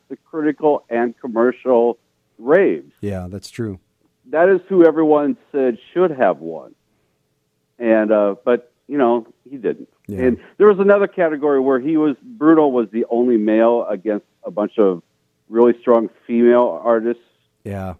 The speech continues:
Speaker 1: I think
Speaker 2: Bruno
Speaker 1: it was
Speaker 2: wins.
Speaker 1: <laughs> Yeah, and Bruno won, and, and a lot of people had a meltdown on Twitter
Speaker 2: Yeah.
Speaker 1: about it.
Speaker 2: It also got very, I mean, I suppose you s-, should expect this, but people were v-, in verklempt over the fact that it g-, was so political.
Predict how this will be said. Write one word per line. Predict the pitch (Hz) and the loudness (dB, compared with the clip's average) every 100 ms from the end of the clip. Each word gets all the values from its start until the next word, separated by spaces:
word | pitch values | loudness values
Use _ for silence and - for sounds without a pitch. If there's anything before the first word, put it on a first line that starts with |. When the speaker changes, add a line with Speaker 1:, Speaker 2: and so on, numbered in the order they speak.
| _ _ | _ _
Speaker 1:
I | - | -18
think | 196 | -10
Speaker 2:
Bruno | 120 120 | -4 -2
Speaker 1:
it | 123 | 0
was | 104 | -2
Speaker 2:
wins. | 90 - _ | -6 -20 _
Speaker 1:
<laughs> | _ - _ _ - | _ -20 _ _ -10
Yeah, | 247 131 117 107 | -6 0 2 2
and | 101 | 0
Bruno | 127 123 | 0 0
won, | 107 104 95 | 0 0 0
and, | 98 | -2
and | 104 107 | 0 0
a | 107 | 2
lot | 107 110 | 2 2
of | 101 | -2
people | 117 107 98 | -8 -6 -4
had | 95 95 | 0 0
a | 95 | -2
meltdown | 82 90 92 82 87 87 | -4 -6 -6 -6 -6 -6
on | 87 87 _ | -10 -14 _
Twitter | 90 80 | -6 -4
Speaker 2:
Yeah. | 82 | -2
Speaker 1:
about | 76 78 | -2 -2
it. | 80 - _ _ _ - | -4 -8 _ _ _ -4
Speaker 2:
It | 190 | 0
also | 254 269 | 0 0
got | 165 120 | -2 -2
very, | 101 123 120 110 - - | -4 -4 -2 -4 -8 -4
I | |
mean, | 139 139 | -2 0
I | 131 135 | -2 -6
suppose | - 165 135 | -2 -2 -2
you | |
s-, | 120 - _ _ | -8 -14 _ _
should | - 143 113 - | -10 -8 -8 -10
expect | 120 - 123 - | -14 -8 -10 -8
this, | 104 | -12
but | - 131 | -10 -8
people | 214 196 139 110 | -8 -6 -6 -6
were | 107 110 - _ _ _ _ _ - | -6 -8 -10 _ _ _ _ _ -12
v-, | 107 117 | -10 -8
in | - 135 | -4 -4
verklempt | 107 120 - 143 165 113 - | -2 -8 -6 -2 -2 -4 -6
over | 135 117 117 | -6 -4 -6
the | 98 | -6
fact | 131 113 - | -6 -6 -6
that | 104 | -8
it | 101 | -8
g-, | - | -12
was | 120 107 | -12 -10
so | - 107 | -8 -8
political. | - 104 92 - 95 | -8 -14 -14 -16 -18